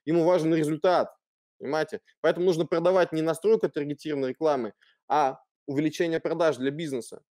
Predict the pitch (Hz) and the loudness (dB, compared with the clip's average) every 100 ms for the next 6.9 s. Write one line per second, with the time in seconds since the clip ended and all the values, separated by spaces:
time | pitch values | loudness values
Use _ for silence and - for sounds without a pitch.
0 | _ - 156 156 147 156 180 147 135 139 | _ -4 -2 -2 -2 0 0 -2 -4 -4
1 | 143 147 135 160 151 - 180 - 127 110 | -2 -2 0 -4 -4 -4 -4 -6 -8 -10
2 | 117 - 120 113 110 147 - 131 123 131 | -10 -4 -2 -2 -4 -4 -4 -4 -2 -4
3 | 127 - - 131 127 98 - _ _ _ | -6 -8 -6 -2 0 0 -6 _ _ _
4 | _ _ 170 220 247 - 156 170 170 - | _ _ -2 -2 -4 -4 -2 2 0 0
5 | 143 - _ _ _ _ _ _ _ _ | -2 -2 _ _ _ _ _ _ _ _
6 | - - 127 127 127 127 127 123 | -18 -2 2 4 6 6 6 4